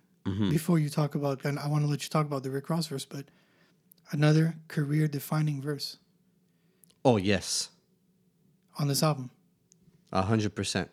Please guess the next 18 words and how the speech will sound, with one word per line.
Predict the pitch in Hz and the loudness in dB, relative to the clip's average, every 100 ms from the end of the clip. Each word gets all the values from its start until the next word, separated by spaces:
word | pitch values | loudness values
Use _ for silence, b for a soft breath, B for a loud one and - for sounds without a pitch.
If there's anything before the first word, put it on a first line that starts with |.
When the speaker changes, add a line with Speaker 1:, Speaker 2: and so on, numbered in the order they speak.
| - | -12
Speaker 2:
So | - | -10
two | 147 - | -6 2
iconic | 202 185 180 175 160 | 4 4 6 4 6
moments | 165 175 170 | 6 6 6
on | 156 143 | 6 2
this | 135 | 2
album | 151 147 165 170 - _ _ - _ | 2 4 2 0 -10 _ _ -20 _
happen | - 151 160 | -6 -2 -2
to | 147 | -2
be | 139 143 147 - _ _ _ | 0 0 -2 -6 _ _ _
career-defining | - 139 147 156 160 160 160 160 | -4 0 2 2 2 2 2 2
verses | 160 180 - 131 | 2 2 0 -4
by | 135 | -4
Nicki | 139 143 147 | -4 -2 0
Minaj | 147 147 | 2 2
and | 151 | 0
Rick | 147 | 0
Ross. | 156 143 - | 0 -2 -6